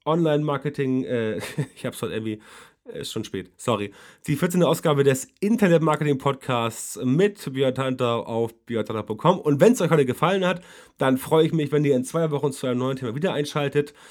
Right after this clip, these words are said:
Besucht meine Website, werdet mein Fan auf Facebook und natürlich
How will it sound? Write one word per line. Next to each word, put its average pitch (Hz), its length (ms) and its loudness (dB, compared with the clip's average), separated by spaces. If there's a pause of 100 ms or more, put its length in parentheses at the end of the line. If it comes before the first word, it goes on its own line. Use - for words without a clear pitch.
(260)
Besucht 185 320 0
meine 160 240 8
Website, 151 720 2
werdet 139 260 2
mein 131 160 2
Fan 156 340 2
auf 139 240 -2
Facebook 170 520 2
und 214 220 0
natürlich 180 600 2